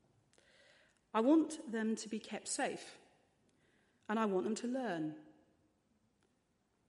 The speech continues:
On a much bigger scale, so it is for God with the children of Israel. He orders them to follow him because, as a parent, he knows what's good for them.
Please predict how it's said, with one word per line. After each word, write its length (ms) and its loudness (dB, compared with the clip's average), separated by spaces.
On 80 -6
a 80 2
much 360 2
bigger 200 4
scale, 440 -2
so 260 4
it 100 4
is 160 2
for 120 -6
God 320 0
with 100 -6
the 60 -8
children 380 4
of 100 0
Israel. 480 -2
He 160 2
orders 360 6
them 180 0
to 100 -4
follow 420 4
him 380 0
because, 600 -2
as 180 0
a 80 -2
parent, 720 2
he 260 10
knows 540 4
what's 200 -10
good 180 -4
for 140 -4
them. 240 -2